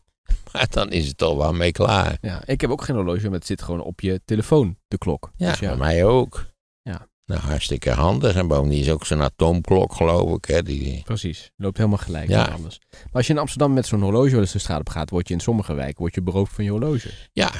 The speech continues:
Speaker 1: dus dan moet je ook niet met je horloge de straat op gaan. Want ik begreep dat, eh, voetballers die dan heel dure horloges, dat is kennelijk een dingetje in die s-, in die sfeer. Ja, ik vind ook met die dure horloges, sorry hoor, wat is dat nou voor patjepeer gedoe,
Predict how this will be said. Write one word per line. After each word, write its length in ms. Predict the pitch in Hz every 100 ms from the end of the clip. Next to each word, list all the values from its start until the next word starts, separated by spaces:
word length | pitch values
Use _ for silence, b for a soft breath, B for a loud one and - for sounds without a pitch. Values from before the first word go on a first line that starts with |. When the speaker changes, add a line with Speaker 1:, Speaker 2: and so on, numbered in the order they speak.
| -
Speaker 1:
dus 200 | - -
dan 140 | -
moet 120 | - 107
je 80 |
ook 120 | - -
niet 180 | -
met 180 | - 71
je 60 | 73
horloge 400 | 69 71 67 64
de 120 | -
straat 340 | - 131 180
op 140 | 147 -
gaan. 240 | - - -
Want 140 | -
ik 80 | -
begreep 340 | - 73 73 -
dat, 120 | -
eh, 340 | 73 67 65 - 64
voetballers 800 | - - 85 73 71 62 62
die 140 | - 67
dan 180 | 60 64
heel 260 | 69 69
dure 220 | 69 73
horloges, 640 | 69 65 65 78 78 67 -
dat 200 | 65 -
is 160 | - -
kennelijk 360 | 67 65 -
een 100 | 60
dingetje 540 | - 82 87 71 - - _ B B B
in 200 | - 82
die 180 | 65 64
s-, 100 | -
in 200 | - 73
die 140 | 62 60
sfeer. 520 | - 73 60 73 - - _ _ _ _
Ja, 140 | - -
ik 100 | -
vind 200 | - - -
ook 80 | -
met 160 | - -
die 160 | - -
dure 260 | 69 65
horloges, 760 | 55 57 62 60 53 - - -
sorry 340 | - - 71
hoor, 140 | 67 67
wat 160 | 65
is 200 | - -
dat 120 | - -
nou 200 | - -
voor 120 | -
patjepeer 800 | - - - 101 - 107 90 -
gedoe, 360 | - - 113